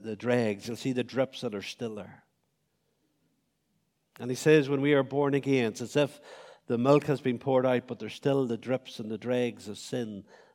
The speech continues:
that remains there. And if those drips and dregs of sin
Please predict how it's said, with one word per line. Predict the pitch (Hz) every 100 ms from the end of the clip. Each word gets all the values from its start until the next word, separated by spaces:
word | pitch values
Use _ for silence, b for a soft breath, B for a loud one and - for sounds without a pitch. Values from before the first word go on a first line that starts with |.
| -
that | 113 107
remains | 113 110 117 107 113
there. | 101 - - _ _ _ _ _ _ _ _ _ _ _ _ _ _ _ _ -
And | 131
if | 127
those | 165 170 156
drips | - 165 160 -
and | 147 135
dregs | 147 156 147 131
of | 123
sin | - 147 139